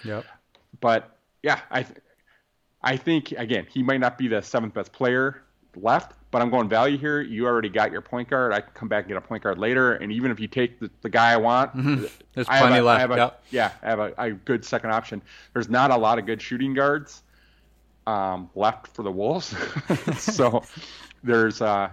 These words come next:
Speaker 2: and, or centers, and I got those two positions locked up. So
Speaker 1: You do, you do. All right, so it's back to me. Pick, uh, picks eight and nine. And just because of the need to add a little bit more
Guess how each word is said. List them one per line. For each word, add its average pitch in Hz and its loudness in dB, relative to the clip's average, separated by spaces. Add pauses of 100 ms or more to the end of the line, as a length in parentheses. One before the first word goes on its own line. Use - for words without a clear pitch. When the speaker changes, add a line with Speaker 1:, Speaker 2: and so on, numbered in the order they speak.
(200)
Speaker 2:
and, 117 -2
or 123 4
centers, 113 0
and 110 -6
I 104 0
got 113 -2
those 113 -4
two - -12
positions 101 -10
locked 98 -2
up. - -4
So 92 -4 (260)
Speaker 1:
You 113 -4
do, 117 2
you 101 -2
do. 107 -2 (880)
All 120 8
right, 123 8
so - -4
it's 107 -2
back 139 4
to 139 -2
me. 127 0 (540)
Pick, 113 -2
uh, 110 2
picks - -10
eight 127 -2
and 120 -4
nine. 104 -4 (1500)
And 117 0 (120)
just 127 -2
because 117 -2 (540)
of 104 -6
the 101 -6
need 113 -6
to 113 -12
add 104 -6
a 104 -6
little 107 -6
bit 123 -6
more 117 -4